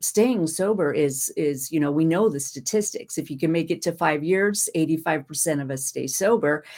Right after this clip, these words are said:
But if you are in that first five years and you have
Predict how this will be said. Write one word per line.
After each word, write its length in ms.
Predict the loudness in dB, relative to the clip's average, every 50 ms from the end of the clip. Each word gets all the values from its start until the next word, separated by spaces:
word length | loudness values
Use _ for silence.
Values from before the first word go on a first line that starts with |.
| -18 -18 -20 -20 4 _
But 260 | 8 8 8 6 6
if 300 | 4 4 4 2 -4 -6
you 340 | -2 0 2 4 4 4 6
are 180 | 6 4 4
in 180 | 4 2 2 2
that 220 | 2 0 0 -4
first 300 | -4 -4 -4 -4 -4 -4
five 260 | -4 -2 -2 -2 -2
years 360 | 2 2 4 4 4 2 2 0
and 200 | 0 2 2 2
you 180 | 4 4 2
have 520 | 2 0 -4 -6 -4 -2 0 0 -2 -2